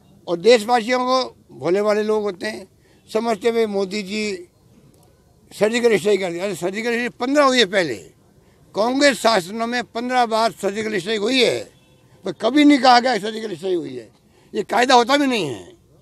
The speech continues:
पर आपने बड़ी बहादुरी दिखा रहे हो आप लोग। नए नए मुख-, प्रधानमंत्री बने, गए इसरो के अंदर, उपग्रह छोड़ा गया, ऐसा पेश किया जैसे कि मैं,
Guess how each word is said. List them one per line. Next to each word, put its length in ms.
पर 120
आपने 420
बड़ी 240
बहादुरी 400
दिखा 220
रहे 140
हो 60
आप 140
लोग। 200
नए 200
नए 120
मुख-, 360
प्रधानमंत्री 440
बने, 380
गए 300
इसरो 320
के 80
अंदर, 420
उपग्रह 320
छोड़ा 320
गया, 480
ऐसा 260
पेश 280
किया 180
जैसे 160
कि 100
मैं, 180